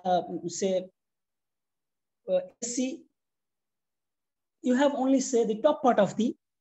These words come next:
sinusoidal wave, always the top part. That is the, uh, uh, we can say, full rectification. Uh, <clears throat> okay, at the end of this, uh, presentation, there is, uh, what is pulse D C, uh, it is there. So you make it like that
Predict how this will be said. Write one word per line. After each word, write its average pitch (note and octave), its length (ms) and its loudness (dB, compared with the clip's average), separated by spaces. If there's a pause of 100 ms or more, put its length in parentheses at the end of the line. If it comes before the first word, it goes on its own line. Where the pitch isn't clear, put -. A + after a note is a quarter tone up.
(100)
sinusoidal G#3 580 2
wave, C#3+ 220 -2 (760)
always B3+ 280 6
the A3+ 80 -2 (140)
top G#3 300 2
part. A#2 180 -6 (520)
That G3+ 100 6
is A3 100 -2
the, B3 200 -2
uh, A3 60 8
uh, F3+ 760 2 (640)
we G#3 60 -8
can A3+ 160 0
say, G#3+ 340 0
full D#4+ 200 4
rectification. G3+ 760 -2 (920)
Uh, F3+ 180 -4 (360)
<clears throat> - 340 -4
okay, E3+ 400 -2 (460)
at G#3+ 100 -6
the A3+ 160 -2
end C#4+ 200 8
of C#4+ 160 4
this, - 320 0
uh, G3+ 120 4 (160)
presentation, A#3 560 2
there G#3+ 160 6
is, G#3+ 260 -2
uh, F3+ 40 0
what F#3 180 -4
is - 180 -8
pulse F#3+ 380 0
D F#3+ 60 -4
C, A3 240 -10 (100)
uh, - 20 -8
it F3 80 -10 (220)
is F#3 160 -6
there. E3+ 160 -4 (420)
So - 140 -10
you C4+ 160 4
make B3 300 4
it - 120 -4
like F3+ 280 2
that E3+ 200 -2